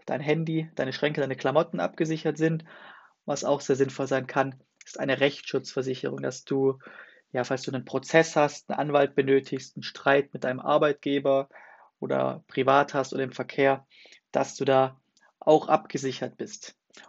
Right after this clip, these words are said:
Und das System, was ich dir vorgestellt habe, nutze ich genauso eins zu eins für mich und für meine Kunden. Nur mit dem Unterschied, dass es halt bei jedem anders mit Leben gefüllt wird. Dem einen, habe ich ja schon gesagt, reichen zwei Monatsgehälter Rücklagen,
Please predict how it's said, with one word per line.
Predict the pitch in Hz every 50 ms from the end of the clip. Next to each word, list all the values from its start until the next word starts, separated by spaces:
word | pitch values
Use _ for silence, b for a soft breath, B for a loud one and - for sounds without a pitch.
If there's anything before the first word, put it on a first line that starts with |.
| B
Und | _ 147 135 -
das | 180 208 208 -
System, | - - - 185 175 175
was | 170 160
ich | 156 -
dir | - 139
vorgestellt | - - 160 160 165 175 - - - - - 139 135 135 135 -
habe, | 147 147 147 - _ b b b b b b _ _ _
nutze | 160 170 170 170 - 170
ich | - - - -
genauso | - 143 139 143 156 170 175 165 160 156 151
eins | 147 151 160 - -
zu | - -
eins | 127 139 139 139
für | - 147 139
mich | 147 160 160 - - - _ _ _ _ _ _ _ _ _ _ _
und | - 170 175 175 165 - -
für | - - - 139 143
meine | 139 139 139 135
Kunden. | - - 160 151 - - 151 127 b b b b b b b b b _ _ -
Nur | 165 185
mit | 196 180 156
dem | 156
Unterschied, | 170 175 156 156 - - 151 139
dass | 151 143
es | 135 - 151
halt | 139 139 139 _
bei | 139 131
jedem | 127 127 135 143 151 165 165 156 156 156 160 160 160 b b b b b b b b _ _ _
anders | - 135 143 147 147 135 -
mit | 143 131 135
Leben | 143 151 156 147 139
gefüllt | 135 135 - - 135 120 - -
wird. | - - -
Dem | 135 -
einen, | 127 139 147 156 151 147 - b b b b b b b _ _ _ _ _
habe | - 135 135
ich |
ja | 135
schon | 131 - 139 131
gesagt, | 135 131 135 135 139 -
reichen | 143 143 139 139 - -
zwei | - - 147 151 160
Monatsgehälter | 165 170 165 170 160 - - 151 151 156 151 160 139
Rücklagen, | 147 151 156 - 160 156 151 156 156 151